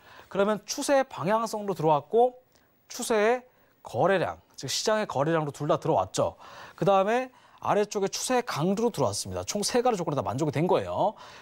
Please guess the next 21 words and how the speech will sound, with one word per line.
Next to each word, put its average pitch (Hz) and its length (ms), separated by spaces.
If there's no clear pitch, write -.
그리고 214 220
시가 - 420
위에서 220 380
시작했죠. 214 540
그리고 214 200
아까 240 440
네 180 220
시간의 233 380
가격 147 180
변동성 160 480
확인했을 180 400
때, 185 260
그때 240 440
상승 285 540
방향 185 240
활성이잖아요. 123 600
매수로만 226 840
진입할 160 280
수 147 120
있잖아요. 85 300
그러면 151 380